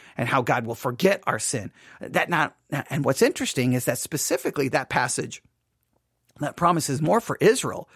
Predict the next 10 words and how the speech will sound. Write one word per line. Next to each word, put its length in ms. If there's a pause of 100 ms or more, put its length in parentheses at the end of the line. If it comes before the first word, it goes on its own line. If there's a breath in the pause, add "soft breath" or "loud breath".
(280 soft breath)
It's 160
in 100
Jeremiah 640
thirty-one. 760 (260 loud breath)
It 60
shows 240
up 160
in 60
Hebrews 560
eight, 260